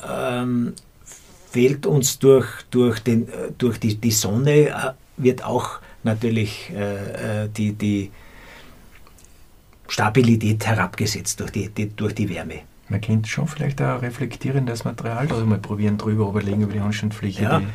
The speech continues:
Speaker 1: da gibt's unterschiedliche Erfahrungen.
Speaker 2: Okay.
Speaker 1: Also manche, äh, schwören drauf, dass sie die Folie jetzt im, an der Anschnittfläche runtergeben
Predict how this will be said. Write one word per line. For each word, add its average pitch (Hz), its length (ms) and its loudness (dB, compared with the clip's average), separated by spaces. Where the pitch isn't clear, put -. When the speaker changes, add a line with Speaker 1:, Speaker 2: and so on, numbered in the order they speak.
Speaker 1:
da 139 100 0
gibt's 196 280 4
unterschiedliche 208 800 8
Erfahrungen. 123 720 6
Speaker 2:
Okay. 107 140 0
Speaker 1:
Also 104 300 4
manche, 143 400 2
äh, - 60 -6
schwören 131 480 0
drauf, 135 480 2
dass 127 280 2
sie 123 260 6
die 117 200 4
Folie 135 540 8
jetzt 151 280 4
im, 131 200 -2
an 120 160 2
der 120 140 4
Anschnittfläche 117 800 0
runtergeben 156 720 2